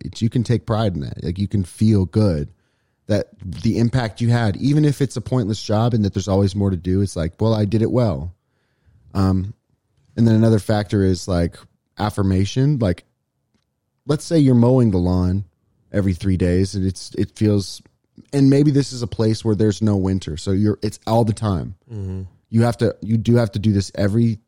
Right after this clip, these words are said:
Speaker 1: three days, all the time. Um, and then you get an affirmation once every month or something. A neighbor comes by, "Wow, it looks great." That might be enough. You know, that's,
Speaker 2: Yeah.
Speaker 1: that to you would be like,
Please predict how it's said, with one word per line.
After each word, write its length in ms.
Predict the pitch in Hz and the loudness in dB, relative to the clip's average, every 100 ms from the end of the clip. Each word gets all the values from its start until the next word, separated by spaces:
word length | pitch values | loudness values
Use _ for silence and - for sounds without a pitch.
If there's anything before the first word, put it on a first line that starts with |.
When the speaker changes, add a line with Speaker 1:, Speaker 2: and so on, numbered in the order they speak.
| - | -4
Speaker 1:
three 160 | 120 | 0
days, 260 | 110 101 92 | 2 2 0
all 160 | 87 101 | 0 -2
the 100 | 107 | -2
time. 480 | 101 95 95 101 - _ _ _ _ _ _ | -2 -2 0 -2 -6 _ _ _ _ _ _
Um, 480 | 98 104 98 95 98 - _ | 0 2 2 0 -2 -8 _
and 160 | 101 107 | 0 2
then 420 | 107 107 107 107 - _ _ _ _ _ | 4 4 4 2 -4 _ _ _ _ _
you 200 | 110 117 | -2 0
get 480 | 110 110 107 - - - _ _ _ _ _ | 2 2 2 -2 -16 -20 _ _ _ _ _
an 120 | 101 - | -8 -4
affirmation 760 | 104 - 107 104 98 92 87 | -4 -2 0 0 -2 -4 -4
once 220 | 87 95 | -2 -4
every 200 | 101 92 | -4 -2
month 260 | 90 92 87 | 0 0 -2
or 60 | 87 | -6
something. 280 | - - | -8 -6
A 60 | 85 | -2
neighbor 220 | 92 98 | 0 0
comes 140 | 95 95 | -2 -4
by, 120 | 98 | -4
"Wow, 240 | 107 185 | -2 -2
it 60 | 131 | 0
looks 180 | 156 - | -2 -4
great." 380 | 190 214 135 - _ _ _ _ _ _ _ _ _ _ _ _ | 0 0 0 -4 _ _ _ _ _ _ _ _ _ _ _ _
That 140 | 143 | 0
might 180 | 175 151 | 2 2
be 100 | 139 | 4
enough. 420 | 120 131 101 62 - | 4 4 2 -2 -2
You 100 | 107 | 2
know, 140 | 107 | 4
that's, 280 | 123 135 - | 2 2 -2
Speaker 2:
Yeah. 240 | 117 85 | -8 -2
Speaker 1:
that 220 | 135 127 | 0 -2
to 120 | - 120 | 0 2
you 240 | 120 135 | 4 6
would 120 | 113 | 4
be 120 | 101 | 2
like, 160 | 101 98 | 2 0